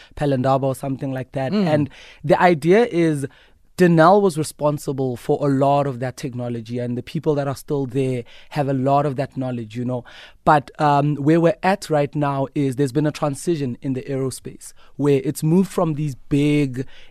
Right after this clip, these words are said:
Speaker 1: industrial, um, like, military industrial complex type of
Speaker 2: Mm,
Speaker 1: systems
Speaker 2: mm.
Speaker 1: to something very commercial. And I think one of the companies that pioneered that was, like, D J I, you know,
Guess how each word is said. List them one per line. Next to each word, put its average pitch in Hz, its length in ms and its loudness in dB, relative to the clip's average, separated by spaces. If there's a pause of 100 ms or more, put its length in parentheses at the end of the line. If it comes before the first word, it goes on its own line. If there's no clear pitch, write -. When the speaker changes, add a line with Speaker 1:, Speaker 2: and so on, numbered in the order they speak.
Speaker 1:
industrial, 139 1080 0
um, 127 600 -2
like, 147 240 -4
military 147 420 2
industrial 135 440 -4
complex 139 540 -4
type 151 500 0
of 135 80 0
Speaker 2:
Mm, 127 40 -2
Speaker 1:
systems 127 520 -4
Speaker 2:
mm. 131 200 -6 (120)
Speaker 1:
to 196 140 -2
something 233 460 2
very 185 280 4
commercial. 151 640 -2
And 147 140 -2
I 143 40 0
think 170 240 0
one 151 140 4
of 165 80 -4
the 165 60 -2
companies 170 420 -2
that 143 180 -2
pioneered 139 540 -2
that 127 200 -4
was, 123 160 -6
like, 131 200 -6
D 135 140 -6
J 127 140 -2
I, 123 160 -6
you 117 160 -6
know, 120 180 -6